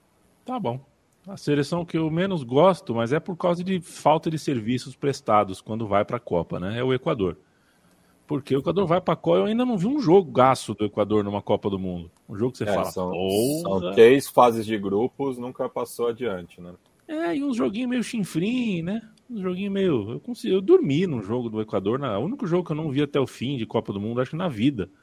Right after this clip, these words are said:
Speaker 1: foi um jogo do Equador.
Speaker 2: Ah, não,
Speaker 1: Equador e
Speaker 2: teve
Speaker 1: Honduras.
Speaker 2: vários. <laughs>
Speaker 1: Eu, pô, sabe? Ô, Bruno Bonsante, eu vou te falar uma coisa, viu? Acabou agora há pouco o Brasil um, Equador um, e a frase que vai na minha cabeça é o seguinte: é,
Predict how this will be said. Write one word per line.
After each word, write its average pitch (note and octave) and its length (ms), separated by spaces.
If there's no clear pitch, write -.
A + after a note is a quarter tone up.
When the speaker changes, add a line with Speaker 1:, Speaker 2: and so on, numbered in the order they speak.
Speaker 1:
foi A#2+ 160
um A2+ 40
jogo A2+ 120
do B2 80
Equador. A#2 460
Speaker 2:
Ah, G#2 180
não, - 80
Speaker 1:
Equador F#2 160
e - 40
Speaker 2:
teve A2 180
Speaker 1:
Honduras. G2+ 600
Speaker 2:
vários. - 580
<laughs> - 0
Speaker 1:
Eu, A2+ 460
pô, A#2 240
sabe? G2+ 440
Ô, E3+ 1200
Bruno A#3+ 220
Bonsante, A3 960
eu G3 100
vou F#3+ 140
te F3 80
falar F3 220
uma E3 180
coisa, C3+ 420
viu? B2+ 120
Acabou C#3+ 320
agora C#3+ 200
há - 40
pouco C#3+ 260
o - 20
Brasil B2+ 380
um, C#3+ 140
Equador B2+ 420
um, D3+ 240
e B2 80
a B2 100
frase B2+ 360
que B2 120
vai A#2 240
na A2+ 100
minha A2 120
cabeça A2 400
é A2+ 40
o A2 40
seguinte: G2 720
é, F2+ 920